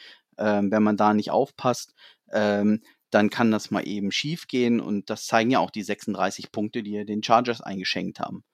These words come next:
habt, äh, im letzten Spiel, ne? Also es ging ja wirklich viel hin und her, ähm,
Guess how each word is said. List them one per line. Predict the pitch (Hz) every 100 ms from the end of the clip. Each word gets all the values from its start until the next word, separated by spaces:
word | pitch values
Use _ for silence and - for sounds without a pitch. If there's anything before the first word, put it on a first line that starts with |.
| _ _ -
habt, | 98 - - _ -
äh, | 104 101 80
im | 104
letzten | 101 98 -
Spiel, | - - 95 95
ne? | 123
Also | 95 110
es | 113
ging | 127 120
ja | 107
wirklich | 117 123 120 - - - - _
viel | - - 135 156 180 151
hin | 123 120
und | 120 110
her, | 113 113 139 190 - _ _ _ _ _ _ _ _ _ _ _ _ _ -
ähm, | 117 113 113